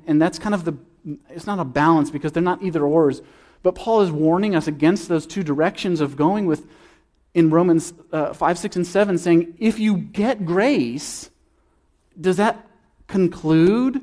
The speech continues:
Do you presume upon that grace to conclude so that I can sin even more? There's lots of grace. It was free. Let's go this direction and even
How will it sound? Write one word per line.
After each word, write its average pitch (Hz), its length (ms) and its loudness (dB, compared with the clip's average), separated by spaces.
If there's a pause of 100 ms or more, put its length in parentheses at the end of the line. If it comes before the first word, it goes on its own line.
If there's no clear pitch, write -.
(200)
Do 185 80 -8
you 190 60 -4
presume 165 680 4
upon 202 320 -2
that 190 160 -2
grace 165 280 -2
to - 120 -4
conclude 175 720 2 (560)
so 185 220 0
that 180 120 0
I 180 120 2
can 165 360 -2 (380)
sin 226 480 0
even 214 320 0
more? 202 460 4 (280)
There's 160 220 2
lots 208 240 -6
of 220 80 -4
grace. 294 600 0
It 185 120 0
was 240 220 -2
free. 294 580 0 (500)
Let's 160 300 -8
go 196 220 2
this 196 180 2
direction 190 460 0
and 185 100 -2
even 190 360 -6